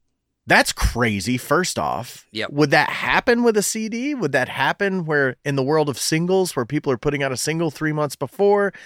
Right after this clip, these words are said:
Speaker 1: Like, she dropped this all at once, and it, um, it just, it surprised me. I'm like, "I, I can't believe that people have the, um,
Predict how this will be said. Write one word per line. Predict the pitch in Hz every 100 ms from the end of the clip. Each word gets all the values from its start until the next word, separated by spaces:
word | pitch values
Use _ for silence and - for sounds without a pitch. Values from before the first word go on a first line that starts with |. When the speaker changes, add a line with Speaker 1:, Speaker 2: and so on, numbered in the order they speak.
| - - _ 131
Speaker 1:
Like, | 123 107
she | - 180
dropped | 175 175 -
this | 139 -
all | 143 165
at | 143
once, | 117 151 160 123 -
and | 127
it, | 120 - _ _ _ _ _
um, | 123 120 113 104 92 - _ _ _ -
it | 151
just, | 196 - 165
it | 160
surprised | - 160 165 190 214
me. | 160
I'm | 139
like, | 131
"I, | 95 165 - -
I | 170
can't | - 233
believe | 151 156 143
that | 127 -
people | 151 147 139
have | 135 139 131 120
the, | 131 123 120 117 107 _ _ _ _ _ _ _ -
um, | 120 113 107 101 101